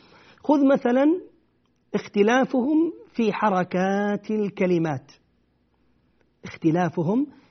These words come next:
في حركات الكلمة التي تعد قراءة أخرى في هذه الآية. فمثلًا في قول الله عز وجل: "ولما ضرب ابن مريم مثلًا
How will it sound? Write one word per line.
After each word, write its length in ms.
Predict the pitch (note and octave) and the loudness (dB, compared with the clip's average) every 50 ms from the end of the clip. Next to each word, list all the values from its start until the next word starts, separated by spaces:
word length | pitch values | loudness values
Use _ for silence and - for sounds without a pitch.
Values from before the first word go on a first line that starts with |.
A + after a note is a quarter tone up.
| _ | _
في 300 | _ - - A3+ G#3+ G3 | _ -4 -2 -2 -2 -2
حركات 720 | - - G3 F#3 E3 D#3 D3+ - F3+ F#3 G#3 A3+ G#3 - | -4 -4 -2 -2 -2 -4 -4 -4 -2 -2 -2 -2 -2 -2
الكلمة 640 | B3 A#3 A#3+ A3 - - C4 A3 F#3 F3 F3 F3+ F#3+ - - _ _ _ - | -2 -2 -2 -2 0 0 2 4 2 2 2 0 -4 -8 -16 _ _ _ -2
التي 380 | - A#3 A3 A3 - A3 G#3+ F#3 | 0 0 2 0 0 0 -2 -2
تعد 540 | F#3 - F#3 E3 E3+ G#3 G3+ F3+ E3+ E3+ G3 B3 B3+ C4+ D#4 F4 G#4+ - | 0 2 2 4 4 2 2 2 0 2 2 2 4 2 0 -2 -6 -4
قراءة 640 | - F3+ F#3 F#3+ G3+ G#3 - - G#3 - A#3+ B3 C4+ - - - _ _ - C#4 | -2 0 2 2 2 2 0 -2 -2 0 0 0 -2 -2 -6 -12 _ _ 2 2
أخرى 420 | C4 - - F#3+ F#3 F3+ - - - _ _ _ _ _ _ _ | 2 2 2 -2 0 0 -2 -4 -10 _ _ _ _ _ _ _
في 220 | - - F#3 E3 | -2 0 2 2
هذه 360 | E3 F#3 G3+ G3+ G#3+ G3 G#3 | 2 2 2 2 0 0 0
الآية. 440 | A3 - B3+ F#3 F3 E3+ E3+ E3 E3+ - - - _ _ | -2 -2 -2 0 0 0 0 -2 -4 -8 -16 -20 _ _
فمثلًا 560 | - A3+ A#3+ C#4 B3+ - A3+ G#3+ G#3+ G#3+ B3+ - - - _ _ _ | 2 4 4 4 4 4 2 0 0 -2 -4 -6 -10 -18 _ _ _
في 140 | - - A#3+ | -4 -2 2
قول 240 | A#3 - C4 C4 A3+ | 4 4 6 6 6
الله 340 | G#3+ G#3+ G#3 G3+ F#3+ F3+ F3+ | 2 2 2 2 0 0 0
عز 240 | E3+ F3+ D3+ C#3+ D#3+ | -2 -2 -2 -2 -2
وجل: 480 | D#3 D3+ D3 C#3 E3+ F#3+ A3 A#3+ B3 - - - _ _ - | -2 -2 -2 0 0 0 0 -2 -4 -6 -10 -20 _ _ 2
"ولما 580 | E3+ F#3 A3 A3+ G#3+ G#3 G3 G3 F#3 F#3 F#3 | 4 4 4 4 4 2 2 2 2 2 2
ضرب 360 | F3+ F3 F#3+ G#3+ G#3 G3+ F#3 F#3 | 2 2 2 4 4 4 4 2
ابن 220 | F3+ E3 E3+ F3 | 2 2 2 0
مريم 460 | F3+ F3+ F#3+ F#3+ F3+ E3+ F3 E3+ E3 | 0 0 2 2 2 2 2 2 0
مثلًا 800 | E3 E3 D#3+ E3 E3+ E3+ - D#3 D#3 D#3 D3+ D3+ D3 C#3 C#3+ | -2 0 0 0 -2 -2 -4 -4 -4 -2 -2 -2 -2 -4 -4